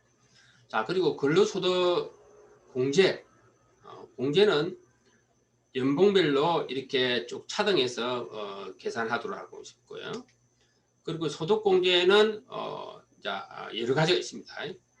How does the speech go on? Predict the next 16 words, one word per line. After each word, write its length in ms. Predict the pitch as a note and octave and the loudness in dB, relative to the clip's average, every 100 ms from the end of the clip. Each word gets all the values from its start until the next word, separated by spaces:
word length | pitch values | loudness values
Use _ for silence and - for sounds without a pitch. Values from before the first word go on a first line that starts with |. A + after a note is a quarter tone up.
| - - | -20 -18
이거는, 420 | B2+ C3 B2 A2+ - | -8 -6 -6 -8 -10
어, 240 | G2 G2+ - | -14 -14 -16
참고로 400 | - D3 C#3 G#2 | -10 -8 -6 -8
보시면 300 | A#2 - A#2+ | -10 -10 -10
되고요. 380 | - E2 - - - _ _ _ _ _ - _ - | -12 -18 -18 -18 -18 _ _ _ _ _ -20 _ -10
자, 80 | |
세액 280 | - E3 F#3 | -8 -2 0
공제도 300 | F#3+ D3 C3+ | 0 -2 -4
마찬가지입니다. 640 | F#2 - G2+ G2+ - F#2 - | -6 -10 -10 -10 -12 -20 -14
뒤에 340 | - C3+ E3 | -6 -2 0
제가, 520 | D3+ C#3 B2+ C#3 - - | -2 -4 -2 -2 -4 -12
어, 480 | G#2+ G2+ G2+ G#2 - | -14 -12 -12 -14 -18
조금씩 420 | - C3 B2 A#2+ | -10 -8 -8 -12
설명을 800 | - C#3+ C3+ B2+ B2 A#2 A2+ - | -8 -6 -4 -4 -6 -8 -10 -12
드릴 320 | C3 A#2+ A#2+ | -12 -10 -12
겁니다. 340 | - - _ | -14 -20 _